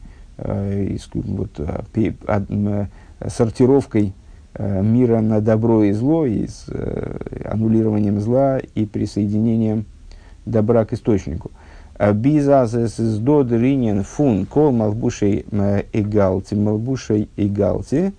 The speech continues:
э, вплоть до того, что здесь присутствует,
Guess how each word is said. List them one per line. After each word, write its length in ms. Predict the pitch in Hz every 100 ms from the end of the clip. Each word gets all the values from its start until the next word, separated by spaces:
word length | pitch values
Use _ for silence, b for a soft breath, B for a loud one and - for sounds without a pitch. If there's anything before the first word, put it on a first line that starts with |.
| B B B B B -
э, 360 | - 110 110 104
вплоть 460 | - - 147 147 117
до 120 | 117
того, 400 | 113 113 143 127
что 380 | - - 151 113
здесь 300 | 107 131 110
присутствует, 720 | 107 107 127 107 104 101